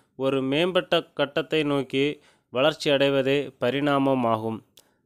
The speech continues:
தற்கால மனிதன் எப்படி பரிணாம வளர்ச்சி அடைந்தான் என்று பார்க்கலாம். நிமிர்ந்த நிலை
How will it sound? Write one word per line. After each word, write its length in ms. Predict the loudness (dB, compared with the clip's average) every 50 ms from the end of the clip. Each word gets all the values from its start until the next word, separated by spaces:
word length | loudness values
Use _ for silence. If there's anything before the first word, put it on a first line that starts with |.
| _ _ _
தற்கால 540 | -2 -2 -2 0 0 2 4 4 4 4 4
மனிதன் 560 | 4 4 2 2 4 4 2 2 2 -2 -8 -6
எப்படி 440 | -4 -4 -2 -2 -2 0 0 0
பரிணாம 500 | 2 4 2 2 4 2 0 0 2 4
வளர்ச்சி 340 | 4 4 4 4 2 2 2
அடைந்தான் 420 | 4 4 4 2 2 2 2 2 2
என்று 340 | 2 2 2 2 0 0
பார்க்கலாம். 580 | 2 4 4 4 4 2 0 2 2 0 -2 -4 _ _ _ _ _ _ _ _ _ _ _ _ _ _ _ _ _ _ _ _ _ _ _ _ -8
நிமிர்ந்த 520 | -2 0 2 4 4 6 6 6 6 8
நிலை 460 | 8 8 8 8 8 8 8 6 4